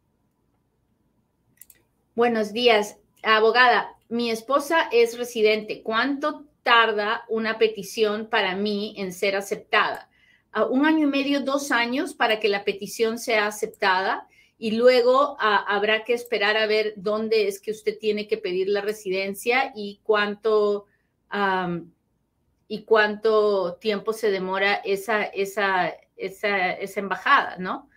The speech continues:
Ah, so, son varios años y va a ser el proceso consular. Categoría F dos A Perú, para contactar con un senador, ¿usted puede ayudar? ¿Se le puede buscar? <laughs> Am, yo no le voy a ofrecer mis servicios en Inmigrando con Katia, pero lo que sí le puedo decir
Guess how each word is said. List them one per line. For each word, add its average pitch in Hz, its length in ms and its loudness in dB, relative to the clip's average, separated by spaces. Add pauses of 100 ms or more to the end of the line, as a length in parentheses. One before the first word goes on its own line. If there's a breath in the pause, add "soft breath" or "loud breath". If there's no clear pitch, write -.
(380 soft breath)
Ah, 185 300 -6
so, 202 100 -12
son 240 280 -2
varios 269 340 2
años 254 380 0
y 220 60 4
va 208 80 2
a - 20 -2
ser 214 180 -2
el 214 120 -4
proceso 208 440 -6
consular. 196 560 -8 (640)
Categoría 233 600 2
F 262 160 -2
dos 240 280 -2
A 240 160 0
Perú, 254 360 0
para 220 240 2
contactar 220 880 0 (160)
con 208 220 -2
un 226 180 -6
senador, 220 560 0
¿usted 226 480 -2
puede 220 240 2
ayudar? 220 520 2
¿Se 247 120 -4
le 196 120 -4
puede 214 280 0
buscar? 214 640 -2
<laughs> - 1000 -16
Am, 226 500 6 (320)
yo 233 260 0
no 254 120 -2
le 254 100 2
voy 220 180 2
a 214 60 0
ofrecer 220 380 -6
mis 220 160 -10
servicios 220 500 -6
en 190 120 -8
Inmigrando 185 480 -8
con 180 140 -10
Katia, 170 400 -4
pero 185 180 -2
lo 202 160 0
que 208 80 0
sí 254 160 -8
le 254 120 -2
puedo 247 280 0
decir 214 560 -2